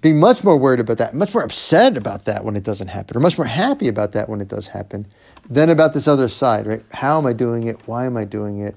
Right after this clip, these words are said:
Am I trusting God? And so that takes a conversion, right? To start thinking about things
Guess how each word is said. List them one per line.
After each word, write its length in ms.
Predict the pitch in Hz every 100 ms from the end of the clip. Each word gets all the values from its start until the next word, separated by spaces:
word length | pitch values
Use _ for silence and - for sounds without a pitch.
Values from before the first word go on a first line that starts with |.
| _
Am 60 | 107
I 40 |
trusting 460 | 101 123 110 - 95
God? 260 | 95 92 _ 76 - _ _ _ _ _ _ _ _ _ _ _ _ _
And 120 | 156 143
so 80 | 190
that 120 | 277
takes 220 | 285 190
a 40 |
conversion, 760 | 147 135 117 180 180 117 101 104 _ _ _ _ _ _ _ _
right? 140 | 139 143
To 100 | 139
start 340 | - 202 -
thinking 360 | - 175 143 151
about 220 | 143 -
things 460 | - 127 127 -